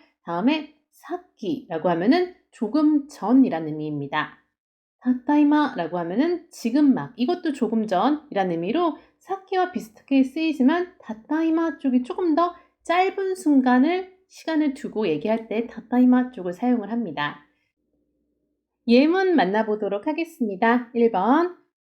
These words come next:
"この漢字は昨日勉強したばかりなのにもう忘れてしまった."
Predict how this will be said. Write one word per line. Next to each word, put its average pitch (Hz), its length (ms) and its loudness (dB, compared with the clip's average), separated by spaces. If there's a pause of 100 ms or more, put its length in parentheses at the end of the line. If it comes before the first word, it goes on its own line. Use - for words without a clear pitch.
"この漢字は昨日勉強したばかりなのにもう忘れてしまった." 269 - 0